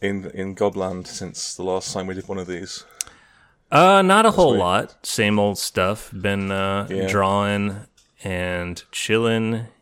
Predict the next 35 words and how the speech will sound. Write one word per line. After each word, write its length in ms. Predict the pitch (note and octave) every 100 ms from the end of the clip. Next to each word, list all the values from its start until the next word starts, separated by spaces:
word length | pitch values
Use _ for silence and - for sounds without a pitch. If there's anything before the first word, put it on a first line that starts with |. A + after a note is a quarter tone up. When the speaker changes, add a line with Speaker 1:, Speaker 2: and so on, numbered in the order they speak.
| _ _ _ G#3
Speaker 2:
and 340 | G2 F#2 F#2 F#2
going 280 | A2 A#2
to 60 | A#2+
work 420 | A#2 A#2+ A#2 -
and 360 | F2+ F2+ F2+ F2
feeding 400 | - A2 G#2 G2+
cats 520 | - G2+ G#2 - -
and 320 | F2+ F#2 F#2 _ _ _ _ _ _ _ _
doing 260 | - G2 G2
cat 340 | - G2 -
things. 600 | - F2+ F2 F2 - - _ _ _ _ _ _ _ _ _
Speaker 1:
Cool, 400 | - A2 A2 A2 _ _ _ _ _
cool. 400 | - G#2 G#2+ G#2+ _ - _ _ _ _ _
That's 220 | G#2+ -
what 100 | G#2+
I 20 |
like 180 | G2+ G2+
to 100 | -
hear. 340 | G2+ G2 G2 G2 _
You 100 | A2
know, 220 | G#2 G2+
Speaker 2:
Time 260 | F#2+ B2 B2
for 140 | C#3
the 280 | A#2 A2 G#2 A2
Speaker 1:
it's, 160 | A2
it's 80 | A2
Speaker 2:
cat 320 | C#3 C#3+ -
news 320 | A#2+ G#2 G2
segment 500 | - A2 G2 G2+ F#2+
of 100 | G2+ F#2
the 60 |
podcast. 500 | F#2 G2 F#2+ - G2
Speaker 1:
Oh 100 | B2+
shit! 240 | B2 C#3 G2+
Yes, 480 | A#2+ G2+ - -